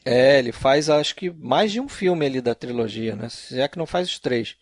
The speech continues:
E tem o Folco Lully, que é o que faz o personagem do Luigi, né?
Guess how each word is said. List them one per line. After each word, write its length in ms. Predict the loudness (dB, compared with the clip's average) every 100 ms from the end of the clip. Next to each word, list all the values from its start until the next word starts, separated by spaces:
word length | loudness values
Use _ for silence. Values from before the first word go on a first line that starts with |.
| _ _ _ _ -20 _ -20 -20 -20 _ _
E 280 | -4 0 0
tem 260 | 4 4 6
o 80 | 4
Folco 400 | 4 2 4 2
Lully, 340 | 4 4 2
que 220 | 0 4
é 60 | 6
o 80 | 4
que 120 | -2
faz 380 | 0 2 2 0
o 140 | -4
personagem 480 | -4 -2 0 0 0
do 100 | -2
Luigi, 480 | 0 0 0 0 0
né? 300 | 0 -2